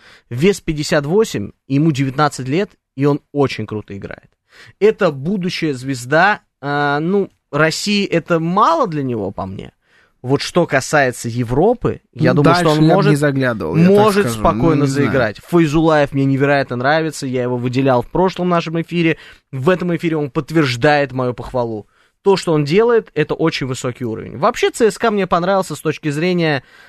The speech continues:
Speaker 1: а, напад-, нападения, да, с точки зрения атакующих каких-то качеств. Но опять это очередная команда, которую мы можем ругать спокойно за оборону.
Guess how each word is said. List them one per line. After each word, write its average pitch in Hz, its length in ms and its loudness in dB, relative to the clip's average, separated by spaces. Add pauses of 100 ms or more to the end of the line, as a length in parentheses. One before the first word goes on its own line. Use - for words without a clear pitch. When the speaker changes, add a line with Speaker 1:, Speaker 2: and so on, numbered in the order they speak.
(140)
Speaker 1:
а, 131 360 2
напад-, 156 480 0
нападения, 170 840 0
да, 165 180 2
с - 60 -4
точки 160 260 -6
зрения 156 300 -2
атакующих 294 540 -4
каких-то - 380 -4
качеств. - 560 -4 (600)
Но 135 320 2
опять 139 400 -4
это 113 160 -6
очередная 117 500 -6
команда, 123 540 -2
которую 117 340 0
мы 117 100 0
можем 117 300 0
ругать 117 300 0
спокойно 165 460 -2
за 156 160 0
оборону. 185 460 -2